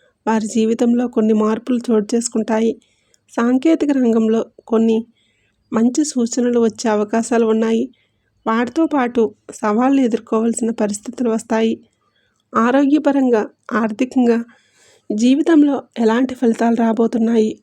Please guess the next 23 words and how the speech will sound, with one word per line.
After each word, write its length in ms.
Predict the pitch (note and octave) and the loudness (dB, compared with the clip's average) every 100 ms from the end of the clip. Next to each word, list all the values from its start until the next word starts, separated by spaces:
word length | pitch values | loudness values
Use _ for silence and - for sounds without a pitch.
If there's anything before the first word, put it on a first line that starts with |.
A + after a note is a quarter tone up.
| - | -8
అనే 200 | A#3 A#3 | 0 2
విష-, 260 | A#3 A3+ - _ _ _ _ _ _ - | 2 -2 -12 _ _ _ _ _ _ -2
తెలుసుకున్న 580 | B3 C4 - E4+ D4 C#4 G#3+ - _ - | 0 0 -2 2 4 4 2 -4 _ 0
ఈ 100 | A#3 | 4
వృశ్చిక 380 | A#3 A#3 A#3 B3+ | 4 2 0 0
రాశి 240 | C4+ C4 C4 | 0 0 0
వారి 200 | B3+ A#3+ | 0 2
వ్యక్తుల 360 | A3+ - B3 A#3 | 0 0 0 2
ఆలోచనలు 640 | A3 B3 B3 A#3+ A3+ A#3 A3+ - _ _ | 2 0 2 2 4 2 0 -4 _ _
నూతనంగా 520 | A3 A3+ A3 A#3+ B3 A#3+ | 2 2 2 0 2 2
ఉంటాయి. 420 | A3+ A3+ A3+ A3+ - _ _ _ _ _ - | 2 0 0 0 -6 _ _ _ _ _ -2
ఈ 80 | A#3 | 0
వృశ్చిక 360 | A3+ A3 - - | 2 0 -4 -2
రాశి 240 | B3+ B3+ | 0 2
వారు 240 | B3 A#3+ A3+ - _ - | 0 2 0 -2 _ 0
ఓపెన్ 340 | A#3+ A3+ B3+ | 0 2 2
మైండెడ్‌గా 500 | B3 A#3 A#3 A#3 - A#3+ | 2 2 0 -2 0 2
ఉంటారు. 460 | A3+ A3 A3 A3+ - _ _ _ _ _ _ _ B3+ | 2 0 0 0 -2 _ _ _ _ _ _ _ 0
వీరి 220 | A#3 A#3 | 2 2
ఆలోచనలు 640 | G#3+ A#3 C4+ C#4 C4+ A#3+ A#3+ - _ | 2 0 0 0 2 2 0 -8 _
అలానే 340 | A3 A3 A#3 B3 | -2 0 0 0
ఉంటాయి. 460 | A#3 A#3 A3+ A3+ C#4 _ - | -2 0 0 0 -2 _ -4
వీరికి 420 | G#3+ A3+ A3+ A#3 | 0 0 0 -2